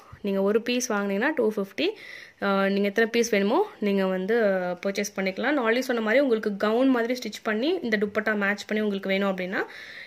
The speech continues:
நீங்க எந்த கலர் கவுன் வேணும் அப்படிங்கறத நீங்க செமி ரா சில்க் சார்ட் பார்த்து நீங்க சூஸ் பண்ணிக்கலாம். So பிளெயின் கவுன்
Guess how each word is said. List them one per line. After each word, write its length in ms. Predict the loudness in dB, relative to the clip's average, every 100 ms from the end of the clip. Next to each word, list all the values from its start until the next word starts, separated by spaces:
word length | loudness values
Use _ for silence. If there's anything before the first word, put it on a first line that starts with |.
| -2
நீங்க 200 | 2 4
எந்த 240 | 4 4
கலர் 280 | 4 4 4
கவுன் 300 | 4 4 4
வேணும் 360 | 2 2 2 0
அப்படிங்கறத 400 | 0 0 2 0 -2 -8 -4
நீங்க 400 | 0 2 2 2
செமி 180 | 4 4
ரா 60 | 4
சில்க் 300 | 4 2 4
சார்ட் 220 | 2 2
பார்த்து 280 | 0 -2 0
நீங்க 200 | -2 0
சூஸ் 200 | -2 0
பண்ணிக்கலாம். 360 | -2 0 0 -2 -4 -20 -20
So 180 | -4 -2
பிளெயின் 400 | 2 4 6 6 6
கவுன் 360 | 6 6 4